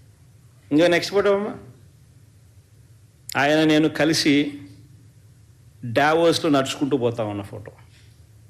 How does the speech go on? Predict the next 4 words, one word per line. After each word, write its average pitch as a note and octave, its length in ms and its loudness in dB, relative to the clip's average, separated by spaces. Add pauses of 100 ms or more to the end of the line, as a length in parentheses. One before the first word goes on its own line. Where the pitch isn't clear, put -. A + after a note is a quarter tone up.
(2500)
కలిసి. D#3+ 360 -2 (2500)
ఇది D#3 500 2 (2000)
రెండో F3+ 300 4
ఫోటో. F3 580 2